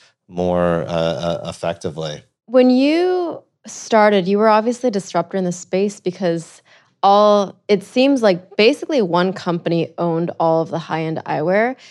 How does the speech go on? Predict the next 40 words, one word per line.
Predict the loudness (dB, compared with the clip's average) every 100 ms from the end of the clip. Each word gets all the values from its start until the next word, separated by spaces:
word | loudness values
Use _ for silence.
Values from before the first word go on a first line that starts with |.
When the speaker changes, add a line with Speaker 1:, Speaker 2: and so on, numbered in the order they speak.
| _
Speaker 2:
Did | 2 4
you |
ever | 4 2
get | -6 -6
pushback | -4 -2 -2 -2 -2
from | -8 -10
them? | -8 -10 -12 _ _ -6
Speaker 1:
We | -4
had | -2
a | -6
funny | -6 -4 -2 0
meeting. | 0 0 0 0 0 -2 -4 -8
So | -6 -2 0 2 0
the | -4 -6 0
largest | 0 0 -2
company | -4 -4 -2 -2
in |
the | -2
space | -4 -2 -2 -4
is | -6 -6
EssilorLuxottica. | -6 -4 -4 -4 -6 -4 -4 -4 -4 -4 -2 -4 -8 _ _
Um, | -8 -6 -6
I | -8
think | -8 -6
last | -6 -6
I | -8
checked, | -4 -4 -2
they | -4
had | -4
a, | -8 -16
like, | -14
a | -10
sixty | -8 -6 -8
billion | -6 -6 -6 -4
dollar | -4 -4 -6
market | -8 -8 -8 -6
cap, | -6 -4 -6 _ _
and | -8 -6 -6 -6 -10 -12 _ _ _ _
they | -4 -2
own | 0 -2 -2 -4 -8